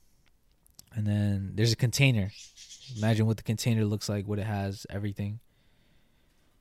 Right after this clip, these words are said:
Imagine the container. And then, uh, then you keep walking. Keep walking, keep walking, keep walking. Then you see a body of water,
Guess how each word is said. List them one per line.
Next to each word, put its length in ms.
Imagine 240
the 60
container. 580
And 140
then, 220
uh, 420
then 100
you 100
keep 200
walking. 460
Keep 160
walking, 320
keep 160
walking, 360
keep 160
walking. 440
Then 120
you 60
see 160
a 60
body 300
of 120
water, 420